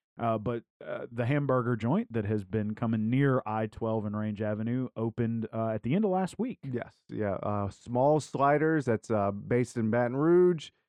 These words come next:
Speaker 2: and now has, I believe, seven,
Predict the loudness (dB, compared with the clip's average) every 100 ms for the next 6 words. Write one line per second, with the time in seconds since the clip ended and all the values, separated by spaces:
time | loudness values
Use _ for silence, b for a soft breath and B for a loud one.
0 | _ _ -4 0 2 2 2 2 2 0
1 | -2 -2 -2 -4 -12 -20 -18 -6 -2 0
2 | 0 0 0 0 -2 -4 -6 -8